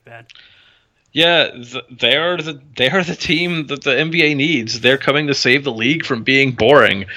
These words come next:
Speaker 2: It's fa-, they've always done this, and they always will. This is why the Rockets are a beautiful, magnificent team that I'm glad is in the league,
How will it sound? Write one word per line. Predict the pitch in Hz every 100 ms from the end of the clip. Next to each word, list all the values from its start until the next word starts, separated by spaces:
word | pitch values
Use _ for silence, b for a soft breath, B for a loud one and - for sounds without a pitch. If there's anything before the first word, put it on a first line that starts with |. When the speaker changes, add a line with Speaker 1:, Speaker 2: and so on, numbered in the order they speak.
| B B B
Speaker 2:
It's | 131 -
fa-, | - 127
they've | 160 147
always | 139 165 180 143
done | 135 156
this, | 156
and | 147
they | 135
always | - 131 143 143 135
will. | 110 113 104 98 B B
This | 147
is | -
why | 143
the | 143
Rockets | 120 120 - - 143
are | 127
a |
beautiful, | 113 110 123 139 131 _ 143 135 - 80
magnificent | 127 110 110 120 120 135 120
team | - 120 117 113
that | 107 107 - -
I'm | 110 107 107
glad | 107 107 110
is | 117
in | 113
the |
league, | 104 107 107 101